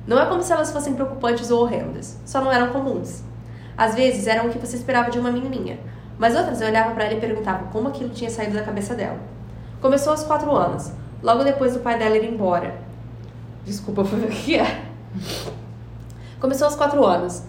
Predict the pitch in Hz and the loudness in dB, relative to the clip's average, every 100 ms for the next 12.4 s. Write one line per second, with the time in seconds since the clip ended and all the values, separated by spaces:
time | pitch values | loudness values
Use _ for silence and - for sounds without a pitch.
0 | - - 226 226 254 247 233 240 226 214 | -12 4 6 6 4 4 4 4 2 2
1 | 208 220 226 190 175 175 - - 202 196 | 2 0 -2 -2 -2 -2 -6 -6 -2 -2
2 | 196 185 180 208 202 185 - - - - | 0 0 0 0 0 -2 -6 -8 -12 -14
3 | - - 240 233 - 320 294 254 247 240 | -14 -2 2 2 2 -4 -2 0 2 2
4 | 226 220 202 202 196 185 185 190 190 196 | 2 2 2 0 0 0 0 0 0 -2
5 | 196 190 202 202 - 220 220 226 220 233 | -2 -2 -2 -4 -2 0 0 -2 -2 0
6 | 254 196 190 - 202 175 180 202 220 202 | 2 0 0 -2 -2 0 -2 -2 0 0
7 | 233 - 254 247 254 262 262 - 175 170 | -2 -2 -2 -2 0 2 2 0 -4 -4
8 | - - - - - - 262 285 285 294 | -10 -12 -14 -14 -16 -6 -4 -2 -2 -2
9 | 294 294 294 277 254 254 262 262 196 185 | 0 0 2 2 0 -2 -2 0 0 0
10 | 185 170 - - - - - - 262 349 | -2 -4 -6 -12 -14 -14 -12 0 4 4
11 | - - 120 - 98 - - - - 285 | 4 -2 -6 -8 -10 -12 -14 -14 -6 -2
12 | 254 180 175 | 0 0 -2